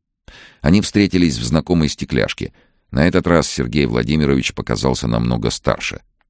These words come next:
Вадим подумал, что ему, наверное, за шестьдесят. После нескольких ничего не значащих слов про погоду тот сказал:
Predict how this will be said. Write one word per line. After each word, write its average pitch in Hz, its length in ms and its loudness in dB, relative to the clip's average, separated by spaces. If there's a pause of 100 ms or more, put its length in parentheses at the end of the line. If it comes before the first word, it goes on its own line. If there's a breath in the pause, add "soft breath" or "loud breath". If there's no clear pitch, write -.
(360 soft breath)
Вадим 76 240 2
подумал, 80 380 2
что - 160 -2
ему, 76 160 2
наверное, 69 520 2
за 60 160 -2
шестьдесят. - 760 -2 (520 soft breath)
После 76 300 0
нескольких 76 600 0
ничего 67 320 0
не 65 100 0
значащих 64 600 -2
слов - 360 0
про 58 160 -4
погоду 82 540 2
тот 71 240 -2
сказал: 58 580 -4